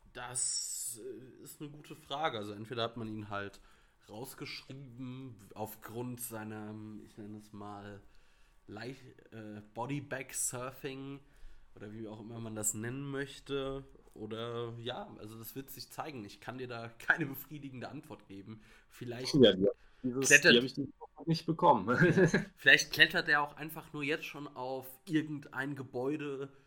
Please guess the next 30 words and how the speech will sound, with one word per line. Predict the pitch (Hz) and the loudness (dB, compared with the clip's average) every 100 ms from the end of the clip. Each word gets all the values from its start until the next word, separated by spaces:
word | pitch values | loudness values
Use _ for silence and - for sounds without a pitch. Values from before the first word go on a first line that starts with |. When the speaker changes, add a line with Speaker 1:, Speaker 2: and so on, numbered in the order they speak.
| - _ _ | -20 _ _
Speaker 1:
hoch, | 147 170 | -4 -4
dass | - 131 120 | -6 -8 -4
er | 131 | -2
dann | 127 131 | -2 -2
bei | 123 123 | 0 0
Revolution | 127 127 127 131 151 - 143 139 | 0 -2 -6 -8 -8 -10 -10 -10
oben | 123 143 143 | -8 -8 -8
ist, | 135 - | -10 -10
um | 127 | -12
runterzuspringen | 117 165 165 123 - 113 - 110 107 107 | -10 -6 -6 -6 -8 -14 -12 -8 -8 -8
in | 110 104 | -8 -8
irgendeinem | 107 117 104 110 110 107 104 - _ _ _ | -8 -8 -10 -10 -10 -12 -16 -20 _ _ _
wahnsinnigen, | 107 104 113 117 107 113 113 110 120 110 113 107 | -18 -8 -6 -6 -6 -8 -8 -8 -8 -8 -8 -4
äh, | 113 113 | -2 0
selbstmörderischen | 110 117 113 - - 113 117 117 135 113 107 113 107 | 0 0 -2 -6 -8 -6 0 4 4 4 0 -4 -10
Spot. | - 104 - - | -12 -12 -12 -6
Keine | 113 127 127 127 | -4 -2 -2 2
Ahnung. | 139 131 104 107 - - - - - - - - - _ - | 0 0 -8 -14 -20 -20 -20 -20 -20 -20 -20 -20 -20 _ -4
Speaker 2:
Ja, | 98 95 | -2 0
wenn | 101 | 2
ich's | 104 101 | 2 6
einem | 110 | 4
zutraue, | 107 120 113 113 110 | 4 -4 2 6 6
dann | 107 107 | 4 0
ihm. | 101 90 - - - | -2 -6 -16 -6 4
Speaker 1:
Ja, | 165 - 220 170 | 6 8 6 4
<laughs> | 190 - - - - - - - - - - 110 | 2 0 0 -10 -14 -16 -20 -20 -20 -20 -20 -6
auf | - 107 - | -2 -2 -4
jeden | 117 120 117 | -6 -6 -10
Fall. | - 110 98 92 | -6 -6 -6 -12